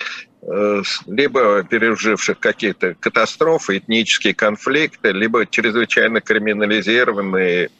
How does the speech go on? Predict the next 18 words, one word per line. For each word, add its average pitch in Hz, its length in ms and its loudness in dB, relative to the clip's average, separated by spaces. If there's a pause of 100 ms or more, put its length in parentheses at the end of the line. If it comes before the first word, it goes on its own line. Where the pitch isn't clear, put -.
(920)
там, 80 380 -4 (600)
с - 220 -20
высокой 90 480 -2
степени 98 420 -2
коррупции, 98 1160 0 (360)
и, - 120 -12 (320)
и, 196 80 -6 (320)
этни-, - 400 -2 (580)
какие-то 104 360 -2
войны 107 460 2
там 95 240 0
и 104 60 2
прочее. - 500 -4 (440)
Доминиканская 104 720 0
республика, 95 580 0
Филиппины 107 720 0
там 87 580 -4 (1700)
и, 95 60 -8